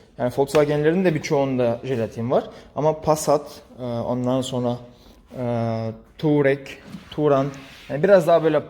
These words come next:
pahalı. Touran değil de şeyde var galiba. Touareg de var. Bir de Tiguan'da var galiba. Yani biraz daha böyle pahalı, biraz daha böyle lüks kasaya geçen Volkswagen'lerin birçoğunda da bu brandalar var.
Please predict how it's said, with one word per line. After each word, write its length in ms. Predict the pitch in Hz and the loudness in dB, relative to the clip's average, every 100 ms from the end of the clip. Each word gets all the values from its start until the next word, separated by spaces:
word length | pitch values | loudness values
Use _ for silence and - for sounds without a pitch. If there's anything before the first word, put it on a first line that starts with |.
| - | -2
pahalı. 460 | 165 151 151 156 - | -2 2 0 0 -4
Touran 180 | 160 170 | -4 -4
değil 180 | 202 156 | -2 -4
de 60 | |
şeyde 260 | 117 123 143 | -4 -2 -2
var 120 | 110 | -2
galiba. 300 | 107 101 101 | -4 -6 -8
Touareg 320 | - 135 127 | -8 -4 -4
de 60 | 120 | -4
var. 180 | 98 98 - _ _ - - - - | -6 -8 -16 _ _ -20 -20 -16 0
Bir 80 | 147 | 0
de 40 | |
Tiguan'da 460 | 139 135 131 117 120 | 2 0 2 2 0
var 120 | 101 | -2
galiba. 340 | 90 80 64 - - - - - - | -2 -8 -10 -16 -20 -20 -20 -20 -4
Yani 140 | 180 175 | 2 6
biraz 220 | 170 156 | 6 6
daha 220 | 165 165 | 2 2
böyle 220 | 160 147 - - - | 2 -2 -6 -12 0
pahalı, 400 | 175 165 147 147 | 2 2 0 2
biraz 200 | 156 151 | 2 4
daha 160 | 156 | 4
böyle 240 | 151 135 147 | 4 2 2
lüks 300 | 185 - - - - - - _ - - _ _ - | -2 -2 -12 -16 -20 -20 -20 _ -20 -20 _ _ 2
kasaya 420 | 175 170 165 151 | 2 4 2 2
geçen 380 | 143 139 135 123 113 - | 0 -4 -4 -6 -8 -4
Volkswagen'lerin 720 | 143 139 139 139 139 123 127 | -4 0 0 2 0 0 0
birçoğunda 520 | 151 - 135 117 110 120 | -4 -2 -2 0 0 0
da 120 | 226 - - - - - | 0 -4 -20 -20 -20 -12
bu 120 | 139 | -4
brandalar 480 | 139 131 123 120 160 | 0 2 4 4 4
var. 360 | 131 160 - | 4 2 0